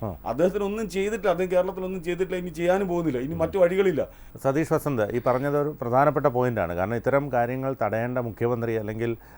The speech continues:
Speaker 1: ആ, എം വി ഗോവിന്ദൻ അടക്കം ഇത് ഇക്കാര്യത്തിൽ നിശബ്ദത പാലിക്കുകയാണ്. പിന്നെ സജി ചെറിയാനെ,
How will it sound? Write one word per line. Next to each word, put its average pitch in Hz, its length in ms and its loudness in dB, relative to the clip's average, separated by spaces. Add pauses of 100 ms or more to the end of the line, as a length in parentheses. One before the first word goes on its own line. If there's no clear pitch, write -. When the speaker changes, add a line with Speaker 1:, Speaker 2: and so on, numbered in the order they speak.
(120)
Speaker 1:
ആ, 98 60 0
എം 98 240 -2
വി 127 140 2
ഗോവിന്ദൻ 120 380 2
അടക്കം 104 380 -2
ഇത് 101 120 -8
ഇക്കാര്യത്തിൽ 110 440 0
നിശബ്ദത 107 340 -2
പാലിക്കുകയാണ്. 92 400 -2
പിന്നെ 95 140 -4
സജി 101 260 -2
ചെറിയാനെ, 135 520 -2